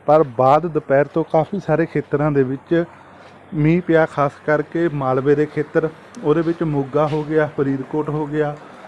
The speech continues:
ਮੁਕਤਸਰ ਜ਼ਿਲ੍ਹੇ ਦੇ ਕੁਝ ਕੁ ਇਲਾਕੇ ਹੋ ਗਏ, ਬਰਨਾਲਾ ਹੋ ਗਿਆ, ਮਾਨਸਾ ਹੋ ਗਿਆ, ਖਨੌਰੀ ਬਾਰਡਰ ਹੋ ਗਿਆ, ਸੰਗਰੂਰ ਦੇ ਇਲਾਕੇ ਹੋ ਗਏ, ਪਟਿਆਲੇ ਦੇ ਹੋ ਗਏ, ਫਤਿਹਗੜ੍ਹ ਸਾਹਿਬ ਤੇ ਲੁਧਿਆਣੇ ਦੇ ਵਿੱਚ ਟੁੱਟਵੇਂ ਤੌਰ 'ਤੇ ਸ਼ਾਮ ਵੇਲੇ ਤੱਕ ਵੱਖ-ਵੱਖ ਖੇਤਰਾਂ ਦੇ ਵਿੱਚ ਹਲਕੇ ਤੋਂ ਦਰਮਿਆਨਾ ਮੀਂਹ ਦਰਜ ਹੋ ਰਿਹਾ ਹੈ।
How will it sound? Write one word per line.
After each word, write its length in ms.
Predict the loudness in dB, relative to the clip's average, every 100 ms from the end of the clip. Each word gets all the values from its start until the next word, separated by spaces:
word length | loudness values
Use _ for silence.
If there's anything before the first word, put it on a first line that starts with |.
| -20 -20 -8 0
ਮੁਕਤਸਰ 440 | 0 2 2 2
ਜ਼ਿਲ੍ਹੇ 240 | 2 0
ਦੇ 80 | 0
ਕੁਝ 220 | -2 -2
ਕੁ 180 | -4 -2
ਇਲਾਕੇ 400 | 0 -2 -2 -2
ਹੋ 140 | 0 0
ਗਏ, 140 | 0
ਬਰਨਾਲਾ 580 | 0 -2 -2 0 2 0
ਹੋ 180 | -2 -6
ਗਿਆ, 220 | 0 0
ਮਾਨਸਾ 540 | 0 -2 -2 -2 -2 -2
ਹੋ 180 | -2 -6
ਗਿਆ, 260 | -2 -2 -2 -10 -20 -20 -20 -20 -10
ਖਨੌਰੀ 380 | -2 2 4 4
ਬਾਰਡਰ 360 | 2 2 4 2
ਹੋ 200 | 2 0
ਗਿਆ, 200 | 0 0
ਸੰਗਰੂਰ 520 | -2 -6 -4 -4 -4
ਦੇ 120 | -2
ਇਲਾਕੇ 360 | 0 0 -2 -2
ਹੋ 160 | -2
ਗਏ, 140 | -2 -4
ਪਟਿਆਲੇ 540 | -4 -2 0 2 0
ਦੇ 120 | -2
ਹੋ 140 | -4 -2
ਗਏ, 120 | -2
ਫਤਿਹਗੜ੍ਹ 500 | -2 -4 -4 -4 -4
ਸਾਹਿਬ 220 | -4 -4
ਤੇ 120 | -2
ਲੁਧਿਆਣੇ 440 | -2 0 2 0 0
ਦੇ 120 | -2
ਵਿੱਚ 200 | -4 -6
ਟੁੱਟਵੇਂ 480 | -6 -6 -4 -2 0
ਤੌਰ 200 | 0 0
'ਤੇ 160 | -2
ਸ਼ਾਮ 300 | -4 -2 -2
ਵੇਲੇ 240 | -2 -2 0
ਤੱਕ 260 | -2 -2
ਵੱਖ-ਵੱਖ 520 | 2 2 2 -2 -2 -2
ਖੇਤਰਾਂ 460 | -4 0 2 2
ਦੇ 80 | 0
ਵਿੱਚ 180 | -2 -2 0
ਹਲਕੇ 260 | -2 -2 -2
ਤੋਂ 160 | -2
ਦਰਮਿਆਨਾ 500 | -2 -2 -2 -2 -2
ਮੀਂਹ 200 | -2 0
ਦਰਜ 280 | 2 2 0
ਹੋ 200 | -2 -2
ਰਿਹਾ 260 | 0 -2 -4
ਹੈ। 180 | -8